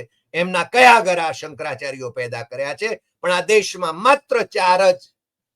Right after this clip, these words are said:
ઓફિશિયલ શંકરાચાર્યો છે. ઓફિશિયલ શંકરાચાર્યો દ્વારકા, બદ્રીનાથ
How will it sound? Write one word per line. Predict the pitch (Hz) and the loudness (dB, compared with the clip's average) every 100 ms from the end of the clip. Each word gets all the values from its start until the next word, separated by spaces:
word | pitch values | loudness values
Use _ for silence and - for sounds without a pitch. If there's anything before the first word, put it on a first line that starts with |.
| _ _ _ | _ _ _
ઓફિશિયલ | 214 214 311 240 262 233 | -2 0 0 2 2 2
શંકરાચાર્યો | 196 185 180 180 160 147 147 135 123 107 | 2 -2 -2 -2 -4 -4 -6 -6 -8 -12
છે. | - 139 113 _ _ _ _ _ _ _ _ _ _ _ _ _ _ | -10 -12 -12 _ _ _ _ _ _ _ _ _ _ _ _ _ _
ઓફિશિયલ | 196 196 269 - 233 185 | -2 0 -2 2 2 2
શંકરાચાર્યો | - 147 131 120 104 98 _ _ _ _ _ _ _ _ _ _ _ _ _ _ _ 127 | -4 -8 -8 -10 -12 -18 _ _ _ _ _ _ _ _ _ _ _ _ _ _ _ 0
દ્વારકા, | 175 180 185 - 202 214 208 _ _ _ _ _ _ _ _ _ _ _ _ _ _ _ _ _ _ _ _ _ _ _ _ _ _ 143 | 4 4 4 2 2 2 -2 _ _ _ _ _ _ _ _ _ _ _ _ _ _ _ _ _ _ _ _ _ _ _ _ _ _ 2
બદ્રીનાથ | 180 269 208 214 208 208 214 | 4 4 0 -4 -2 0 0